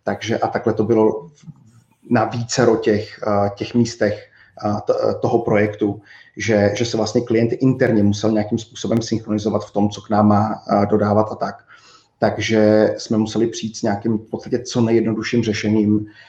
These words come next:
aby on na svý straně mo-, eh, nemusel dělat žádný náročný velký vývoj.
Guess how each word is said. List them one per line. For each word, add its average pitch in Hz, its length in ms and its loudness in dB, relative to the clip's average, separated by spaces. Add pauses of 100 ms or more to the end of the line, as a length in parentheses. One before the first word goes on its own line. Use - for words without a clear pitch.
(200)
aby 117 200 -2
on 117 200 4
na 110 80 2
svý - 180 -8
straně 110 340 0
mo-, 107 300 2
eh, 104 540 0
nemusel 113 460 4
dělat 104 220 2
žádný 101 460 -2
náročný 104 460 0
velký 104 240 0
vývoj. 98 400 -2